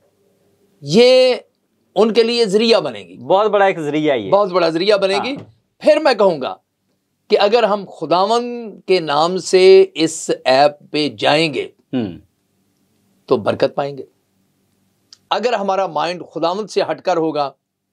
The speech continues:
Speaker 1: तो हम बेबरकत रहेंगे।
Speaker 2: हम्म।
Speaker 1: इसलिए हमें चाहिए,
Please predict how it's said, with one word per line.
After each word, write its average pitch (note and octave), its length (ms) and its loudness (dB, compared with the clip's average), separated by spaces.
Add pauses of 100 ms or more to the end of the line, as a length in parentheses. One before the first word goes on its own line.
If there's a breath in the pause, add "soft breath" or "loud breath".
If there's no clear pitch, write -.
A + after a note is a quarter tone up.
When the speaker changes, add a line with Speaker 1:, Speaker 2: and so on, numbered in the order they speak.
(340)
Speaker 1:
तो C3+ 60 -4
हम B2+ 120 -4
बेबरकत A2 460 -4
रहेंगे। A#2 340 -4
Speaker 2:
हम्म। A2+ 280 -2 (540)
Speaker 1:
इसलिए A3 560 2
हमें E3+ 560 -2 (180)
चाहिए, F#3 560 0